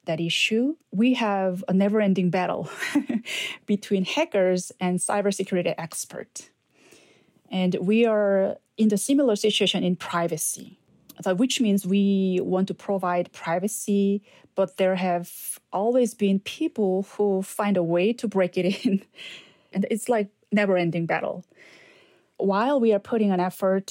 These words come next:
to provide privacy, sometimes we need to wait on putting certain technology in the market until we have a solution to protect us and then protect others. We need to remember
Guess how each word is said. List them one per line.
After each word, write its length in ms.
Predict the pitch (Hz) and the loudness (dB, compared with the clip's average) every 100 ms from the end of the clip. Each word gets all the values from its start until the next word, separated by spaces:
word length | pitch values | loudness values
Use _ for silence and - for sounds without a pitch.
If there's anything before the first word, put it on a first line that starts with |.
| - | -10
to 80 | 202 | -10
provide 580 | - 208 190 185 185 - | -4 -4 -2 0 -2 -4
privacy, 880 | - 180 180 226 226 - 175 165 160 _ _ _ _ _ | -12 -4 -2 0 -2 -4 -4 -4 -6 _ _ _ _ _
sometimes 800 | - 220 226 226 214 202 202 180 | -6 0 0 2 2 2 2 0
we 340 | 196 196 190 | 0 2 2
need 440 | 180 180 208 233 - | 2 2 4 2 -2
to 340 | - 185 170 | -4 -2 -2
wait 280 | 185 185 196 | 0 2 2
on 140 | 180 170 | 0 -4
putting 400 | - - 226 196 | -6 -2 0 0
certain 800 | - 202 - 190 190 190 180 - _ | -2 -6 -2 0 2 2 0 -8 _
technology 1000 | - 190 180 180 196 185 - 175 175 180 _ _ _ _ _ | -10 -4 0 0 0 0 -2 -2 -2 -4 _ _ _ _ _
in 140 | 202 190 | 0 2
the 120 | 175 | 2
market 560 | 165 185 208 208 175 - | 2 2 0 0 -4 0
until 380 | 185 185 202 180 | 0 0 0 0
we 180 | 175 190 | 0 -2
have 120 | 180 | -2
a 40 | |
solution 720 | 170 196 190 202 - 170 180 165 | -4 0 2 2 0 -4 -4 -8
to 100 | - | -10
protect 640 | 202 - 254 - 190 - - - | -10 -6 -8 -6 -10 -10 -14 -8
us 260 | 175 - - | -6 -6 -8
and 100 | 175 | -8
then 180 | - 175 | -4 -6
protect 500 | - 190 - 165 - - | -4 -8 -8 -14 -14 -6
others. 560 | 160 156 175 - - - _ - - - - _ _ _ - | -4 -2 -4 -8 -12 -16 _ -20 -20 -20 -20 _ _ _ -4
We 120 | 202 | 4
need 160 | 214 254 | 4 4
to 100 | 180 | 0
remember 580 | 180 175 190 170 147 | 0 2 2 0 -2